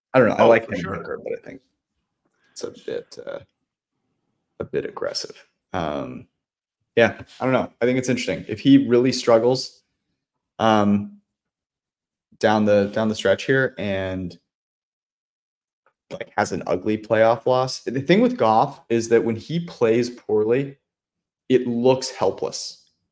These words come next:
Speaker 2: Yeah.
Speaker 1: Right? Like, Mah-, it's funny. Like, when Mahomes plays poorly, a lot of the times when people get mad, "Oh, you're blowing Mahomes."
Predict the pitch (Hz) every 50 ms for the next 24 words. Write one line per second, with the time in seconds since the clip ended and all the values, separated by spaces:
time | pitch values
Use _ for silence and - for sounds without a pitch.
0 | _ _ _ _ - 92 90 90 90 - 113 131 143 139 - - - _ _ _
1 | _ 143 143 139 139 139 139 135 139 - - 151 151 143 - - - 151 127 113
2 | 104 98 104 104 - 135 139 135 131 139 - 143 143 175 208 - - - 233 220
3 | - - - - 131 131 135 139 139 135 135 135 _ _ _ _ _ _ _ -
4 | 120 117 113 113 120 127 131 123 123 - - 120 120 117 120 117 - 110 - 110
5 | 92 - 110 104 113 95 92 95 98 98 101 101 - - 123 117 113 113 101 107
6 | 120 117 117 117 117 110 107 110 110 104 101 - - - - _